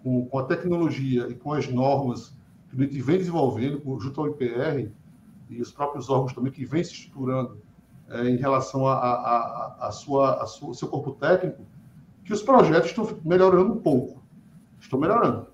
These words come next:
em relação ao que era há vinte anos atrás, por exemplo. Mas, pra mim, o projeto é de fundamental sucesso, é, pra que você tenha sucesso também durante a execução da obra, porque aí vem o problema da execução da obra. Todos os intervenientes,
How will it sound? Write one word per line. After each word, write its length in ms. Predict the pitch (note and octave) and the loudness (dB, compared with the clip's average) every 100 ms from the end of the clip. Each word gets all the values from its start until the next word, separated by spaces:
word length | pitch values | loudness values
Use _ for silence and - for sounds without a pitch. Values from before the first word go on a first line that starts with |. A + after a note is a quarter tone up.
| _ - - | _ -20 -6
em 60 | |
relação 380 | B2+ D#3 - D3 | 0 2 2 -2
ao 40 | C#3+ | 0
que 160 | E3 | 0
era 400 | C3 D#3 E3+ D#3 | 2 4 6 6
há 60 | B2+ | 4
vinte 240 | C#3+ D#3 | 0 -4
anos 160 | E3 E3+ | -2 -4
atrás, 280 | F#3+ D#3+ - | -4 -6 -8
por 160 | F#3 | -12
exemplo. 280 | F3+ A#2+ G#2+ - - - _ - | -10 -10 -12 -18 -20 -20 _ -4
Mas, 200 | B2+ C#3 | -2 -2
pra 180 | - F3 | 4 4
mim, 80 | F3+ | 4
o 60 | |
projeto 420 | F#3+ - D3 E3+ G3 | 4 4 4 0 -2
é 40 | |
de 40 | - | -6
fundamental 560 | F#3+ F#3+ F3+ F3+ G3+ | -4 0 0 0 0
sucesso, 680 | G#3 A#3 - C3+ C3+ - - - - - - - _ _ | 0 -6 -6 -4 -4 -8 -18 -20 -20 -20 -20 -20 _ _
é, 320 | B2 B2+ B2+ | -4 -2 0
pra 240 | B2 - D3+ | 0 0 -2
que 160 | E3 | -2
você 240 | F3 F3 F#3+ | -4 -4 -6
tenha 280 | - D3+ D#3+ | 0 0 0
sucesso 600 | - - B2+ C3 - - | -4 -8 -2 -2 -2 -4
também 480 | F#3 D3 C#3+ F3+ - - | -2 0 -2 -4 -14 -8
durante 300 | F3 C#3+ D#3 | -2 0 0
a 140 | F3 D3+ | -4 -6
execução 280 | E3 F#3 | -8 -4
da 60 | E3 | 2
obra, 180 | C#3 B2 | 2 2
porque 260 | D3+ - | -2 0
aí 220 | D#3 E3+ E3+ | 4 4 4
vem 140 | G3+ | 2
o 40 | |
problema 300 | G#3 D#3 F3+ | 4 2 4
da 80 | G#3 | 2
execução 280 | G3 - A#3+ | 0 0 -2
da 100 | B3 | -2
obra. 340 | A#2 G2 - - - - _ - - | -2 -4 -14 -20 -20 -20 _ -20 -2
Todos 280 | F3 F#3 F#3 | 10 10 10
os 40 | E3 | 6
intervenientes, 1040 | D#3 C#3+ B2+ B2 D#3 F3 E3 D#3 C#3 - | 0 2 2 2 0 -2 -4 -8 -12 -18